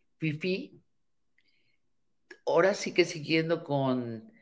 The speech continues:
eh, tus metáforas, Vicente, tronándole los dedos a alguien de, a,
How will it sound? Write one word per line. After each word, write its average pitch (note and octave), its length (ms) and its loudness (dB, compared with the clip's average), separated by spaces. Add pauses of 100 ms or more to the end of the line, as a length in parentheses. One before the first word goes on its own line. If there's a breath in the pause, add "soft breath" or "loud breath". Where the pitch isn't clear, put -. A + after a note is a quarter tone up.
(440)
eh, A2+ 680 2 (260)
tus C#3 200 0
metáforas, D3 720 8
Vicente, D3 500 2
tronándole F3+ 760 4
los D3+ 340 4
dedos D#3 680 4 (340 soft breath)
a - 80 4
alguien D#3+ 680 4 (720 soft breath)
de, D3 260 2 (200)
a, C#3+ 200 -2